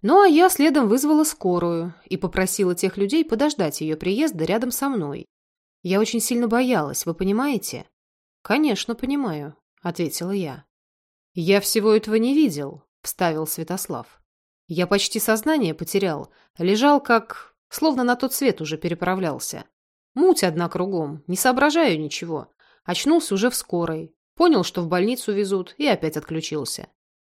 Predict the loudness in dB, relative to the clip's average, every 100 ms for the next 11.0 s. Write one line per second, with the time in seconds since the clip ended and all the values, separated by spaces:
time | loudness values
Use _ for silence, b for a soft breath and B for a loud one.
0 | _ _ 0 0 2 2 2 4 2 0
1 | -2 -2 2 2 2 0 -4 -2 -4 -4
2 | -10 -10 -12 -14 _ _ -2 0 2 4
3 | 4 2 -2 -12 -16 _ _ _ _ _
4 | _ _ -8 -2 0 0 -2 0 2 2
5 | 2 0 0 0 2 0 -2 -2 -4 -2
6 | -4 -2 -6 -8 -20 _ _ -8 -4 -2
7 | -2 -4 -4 -2 -2 -2 -2 -6 -8 -6
8 | -4 -2 -2 -2 -2 -2 -4 -6 -14 -20
9 | _ _ _ _ _ _ 2 2 2 2
10 | 2 0 -2 0 0 -2 -2 -8 -14 -16